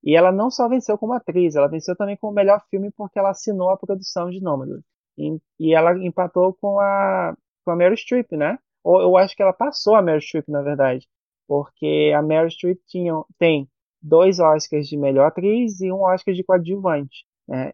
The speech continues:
E a, a Frances McDormand agora tem três Oscars de melhor atriz, noventa e sete, dois mil e dezoito e agora dois mil e vinte e um. Então, assim, foi um momento também muito histórico pra, pra carreira da Frances e também pra,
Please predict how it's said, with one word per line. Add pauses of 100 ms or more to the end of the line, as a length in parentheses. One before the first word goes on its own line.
E
a,
a
Frances
McDormand
agora
tem
três
Oscars
de
melhor
atriz, (280)
noventa
e
sete,
dois
mil
e
dezoito
e
agora
dois
mil
e
vinte
e
um. (180)
Então,
assim,
foi
um
momento
também
muito
histórico
pra, (100)
pra
carreira
da
Frances
e
também
pra,